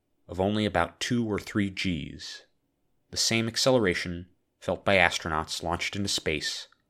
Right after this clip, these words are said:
on chemical rockets. The finished version was a vehicle that would weigh a total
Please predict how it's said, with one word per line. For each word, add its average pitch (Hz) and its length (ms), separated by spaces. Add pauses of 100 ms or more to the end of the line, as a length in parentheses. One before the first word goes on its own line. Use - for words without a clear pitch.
on 87 160
chemical 87 440
rockets. - 680 (1500)
The - 60
finished 156 340
version 131 560 (360)
was 107 140
a 107 60
vehicle 135 400
that 127 100
would 113 140
weigh 110 180
a 107 40
total 110 520